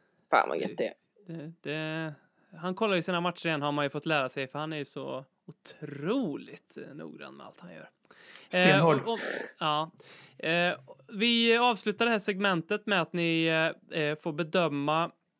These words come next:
Speaker 2: Peter får i uppdrag att ta ut elvan mot Fulham i Carabao Cup. Och så får B M, eh, och Alice bedöma hur, eh,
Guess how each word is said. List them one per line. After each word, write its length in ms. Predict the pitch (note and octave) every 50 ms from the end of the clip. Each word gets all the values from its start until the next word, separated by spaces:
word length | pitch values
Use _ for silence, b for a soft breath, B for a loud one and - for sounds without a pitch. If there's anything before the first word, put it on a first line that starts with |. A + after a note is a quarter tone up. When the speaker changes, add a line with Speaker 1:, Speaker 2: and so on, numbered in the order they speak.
| _ _ _ _ _ _ _ _ _ _ -
Speaker 2:
Peter 520 | A3 G3+ F3 D3+ - _ - G3+ G3+ G3
får 420 | F#3 - - G3+ G3 F#3+ F#3 F#3 F3
i 100 | F3+ F#3+
uppdrag 380 | F#3 F#3 - E3+ D#3 D3+ D3
att 140 | D3+ D3+ -
ta 100 | - F#3
ut 260 | - F3 E3 D3+ - -
elvan 480 | - F3+ E3+ E3 C#3+ C3 C#3+ D#3+ E3+ F3
mot 200 | E3+ D#3 - -
Fulham 540 | - F#3 E3 C#3+ C#3+ D#3 F3+ F#3 G3 G#3 - _ _ _ _ _ _ _ _ _
i 160 | - E3 D3 C#3
Carabao 480 | - - E3+ D#3 D3 C#3 C#3+ D3 C#3
Cup. 240 | C#3 - F3+ F3+ F#3 _ _ - - _ _ -
Och 240 | - D#3+ D3 - _ - -
så 160 | - - E3
får 320 | C#3+ - - D3+ D3 C#3+ C#3+
B 320 | C#3 C#3+ E3 D#3 D3 D3
M, 280 | C#3+ C#3 C#3 C#3 C#3+ C#3+
eh, 280 | C#3+ C3+ C3 C3+ C#3 - - E2 - - -
och 200 | - D#3+ - -
Alice 380 | D3+ C#3+ C#3+ C#3+ C#3+ - -
bedöma 600 | C#3 D#3 D3 - D3+ C#3+ C#3 C#3 C#3 D3+ D#3 D#3
hur, 580 | D3+ D3 - E3 D#3 D3 C3 C3+ B2+ B2 A#2+ B2
eh, 160 | C#3 A#2+ -